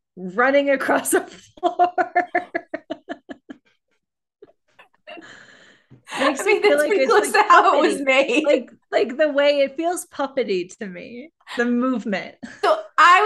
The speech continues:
Speaker 2: was imagining, since we have all of these robots, and I know that this episode that we have not written yet as of this recording, but this episode is going to involve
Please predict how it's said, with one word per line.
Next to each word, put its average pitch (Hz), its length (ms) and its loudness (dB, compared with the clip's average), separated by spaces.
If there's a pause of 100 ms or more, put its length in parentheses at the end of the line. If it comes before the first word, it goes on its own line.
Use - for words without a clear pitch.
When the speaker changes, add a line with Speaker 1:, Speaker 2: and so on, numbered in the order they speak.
Speaker 2:
was 392 140 -2
imagining, 254 640 0
since 226 180 -6
we 247 120 -4
have 240 340 2
all 262 220 2
of 269 80 -2
these 302 240 -8
robots, 170 680 -8
and 202 160 -6
I 202 80 -8
know 214 240 -6
that 214 260 -10
this 226 280 -6
episode 208 800 -4 (120)
that 175 180 -8
we 180 100 -10
have 180 200 -4
not 160 220 -8
written 156 260 -12
yet 131 300 -14
as 151 160 -8
of 156 280 -10
this 156 220 -10
recording, 156 500 -8
but 185 200 0
this 247 200 -2
episode 226 440 -4
is 185 160 -10
going 190 200 -6
to 196 120 -12
involve 185 640 0